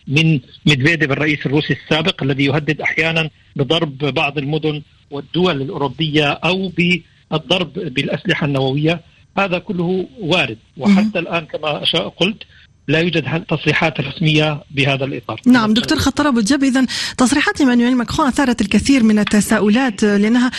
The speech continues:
Speaker 2: حتى تغير في موقف ماكرون معروف بالمرونة والذي يبقي دائماً الباب مفتوح أمام الحوار.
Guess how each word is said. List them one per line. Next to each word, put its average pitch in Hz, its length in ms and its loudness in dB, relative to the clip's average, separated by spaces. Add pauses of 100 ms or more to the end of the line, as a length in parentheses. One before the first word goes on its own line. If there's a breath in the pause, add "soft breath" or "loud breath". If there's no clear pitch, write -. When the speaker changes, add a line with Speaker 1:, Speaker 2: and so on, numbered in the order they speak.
(120 loud breath)
Speaker 2:
حتى - 220 0
تغير 302 380 2
في 208 180 2
موقف 220 340 2
ماكرون 254 280 2
معروف 226 320 0
بالمرونة 220 640 4
والذي 208 280 2
يبقي 233 280 0
دائماً 277 280 4
الباب 214 340 2
مفتوح 214 520 2 (340 loud breath)
أمام 220 260 6
الحوار. 214 580 2